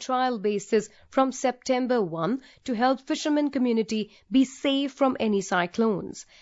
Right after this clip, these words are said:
He informed that the cell broadcast application would have advanced technology where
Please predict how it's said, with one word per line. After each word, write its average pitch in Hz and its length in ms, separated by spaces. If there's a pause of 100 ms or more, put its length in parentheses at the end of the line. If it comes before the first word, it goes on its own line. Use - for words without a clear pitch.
(100)
He 190 160
informed 190 480 (220)
that 214 160
the 226 100
cell 247 160 (100)
broadcast 226 680
application 240 640 (240)
would 262 200
have 254 140
advanced 269 460
technology 220 560 (300)
where 233 180